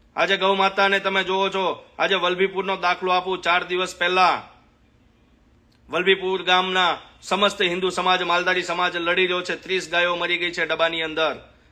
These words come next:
જેમની કરપીણ હત્યા કરવામાં આવી છે. જે ગૌ માતાને બહાર ફેંકવામાં આવી હતી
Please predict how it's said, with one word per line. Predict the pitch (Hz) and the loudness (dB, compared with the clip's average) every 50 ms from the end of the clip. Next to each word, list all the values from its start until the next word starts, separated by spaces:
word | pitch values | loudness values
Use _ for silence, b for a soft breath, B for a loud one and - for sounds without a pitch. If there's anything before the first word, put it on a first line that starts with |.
| b - - | b -16 -4
જેમની | - 170 175 185 185 180 | -2 -2 0 0 -2 -2
કરપીણ | - 170 170 156 - 185 196 190 | -2 -2 -4 0 2 4 4 4
હત્યા | 165 156 151 - 190 185 180 | 2 0 -2 0 2 2 2
કરવામાં | 180 175 175 175 175 175 175 | 2 2 0 2 2 2 2
આવી | 180 175 180 170 | 2 0 0 -2
છે. | 175 165 143 B B B B B - | -2 -4 -4 B B B B B -10
જે | - 143 175 185 | -2 2 2 2
ગૌ | 170 170 180 185 180 | 4 2 2 2 4
માતાને | 180 180 180 180 185 180 180 180 | 2 2 2 2 2 0 2 2
બહાર | 160 160 170 175 175 | 2 2 2 2 2
ફેંકવામાં | 151 - 156 170 175 - 190 185 180 180 180 | 0 0 -2 -2 0 0 0 0 2 2 2
આવી | 180 180 185 180 180 | 2 2 2 0 0
હતી | 175 180 185 175 156 123 - - | 0 -2 -2 -2 -2 -4 -6 -12